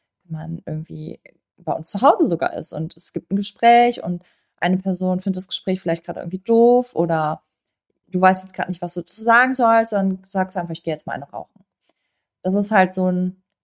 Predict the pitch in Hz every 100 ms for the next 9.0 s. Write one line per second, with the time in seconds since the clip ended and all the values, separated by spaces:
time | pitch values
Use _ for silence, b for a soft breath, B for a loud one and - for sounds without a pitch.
0 | _ - - 247 247 285 294 285 240 233
1 | - 220 247 - 180 185 190 190 185 185
2 | - 233 320 - - - 160 - 135 -
3 | 160 - _ - - - _ _ _ _
4 | _ _ _ _ _ _ 180 185 180 180
5 | 190 190 220 220 190 180 - 165 165 165
6 | 156 196 220 254 - 151 151 160 - _
7 | 196 - 190 180 175 170 165 156 170 214
8 | 294 403 _ _ _ 170 170 160 156